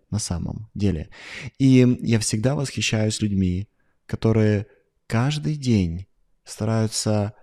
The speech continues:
делать хотя бы небольшой шаг вперед. Это все,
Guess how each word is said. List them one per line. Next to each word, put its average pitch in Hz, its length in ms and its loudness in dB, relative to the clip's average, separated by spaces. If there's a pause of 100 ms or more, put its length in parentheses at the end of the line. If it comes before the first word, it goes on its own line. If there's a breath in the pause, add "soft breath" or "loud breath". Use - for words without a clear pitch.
(180)
делать 117 520 -2 (100)
хотя - 640 -6
бы 156 200 -2
небольшой 104 880 -2 (240)
шаг - 540 -6
вперед. - 440 -2 (280 loud breath)
Это - 220 -2
все, - 520 -2